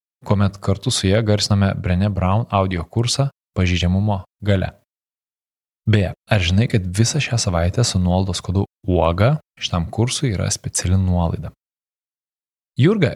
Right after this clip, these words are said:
yra didelė knygos Kol aš nesu aš fanė. Savo Instagrame skaičiusi ir komentavusi net šešias šios knygos ištraukas. Ji ir įtikino mane pasidomėti šią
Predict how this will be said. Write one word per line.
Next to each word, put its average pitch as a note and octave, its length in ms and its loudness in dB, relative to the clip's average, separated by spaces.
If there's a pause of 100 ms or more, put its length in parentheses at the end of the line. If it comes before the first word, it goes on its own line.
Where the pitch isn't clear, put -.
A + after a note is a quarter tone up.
yra G#2+ 160 4
didelė C3+ 480 0
knygos B2+ 600 0 (100)
Kol G2+ 300 0 (180)
aš A#2+ 320 0
nesu F2+ 220 -2 (180)
aš G#2+ 300 0 (180)
fanė. G#2 380 0 (340)
Savo G2 240 2
Instagrame F#2 600 2 (180)
skaičiusi A2+ 720 0
ir G2 160 -4
komentavusi G2+ 880 0
net F#2+ 400 -2
šešias - 480 -2
šios - 240 -4
knygos G2 380 -2 (100)
ištraukas. - 560 -6 (720)
Ji C#3 140 4 (120)
ir C3 200 2
įtikino F2 520 -4
mane F2 160 -2
pasidomėti F2 720 -2
šią - 160 -4